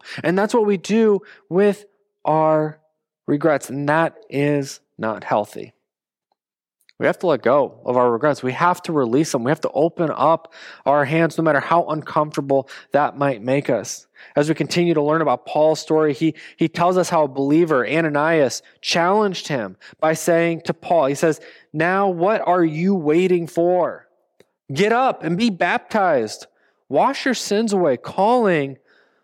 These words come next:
on his name." You see, Paul had a self-actualization moment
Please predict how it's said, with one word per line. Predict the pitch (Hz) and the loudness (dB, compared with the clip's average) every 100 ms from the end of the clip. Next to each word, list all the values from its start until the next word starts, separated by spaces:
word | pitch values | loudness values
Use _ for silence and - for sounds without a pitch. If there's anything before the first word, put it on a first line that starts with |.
| _ _ - | _ _ -8
on | 131 151 | -4 -2
his | 160 160 147 | -2 -2 -2
name." | 175 151 - _ _ _ _ _ _ _ _ _ _ - - | -2 -4 -8 _ _ _ _ _ _ _ _ _ _ -14 -4
You | 180 | -2
see, | 190 180 | 0 0
Paul | 196 196 | 2 2
had | 190 185 | 0 0
a | |
self-actualization | - 190 185 185 185 180 170 156 180 180 180 151 | 0 0 0 -2 -2 0 0 2 0 2 -2 -2
moment | 151 175 196 185 160 | -2 0 2 2 -2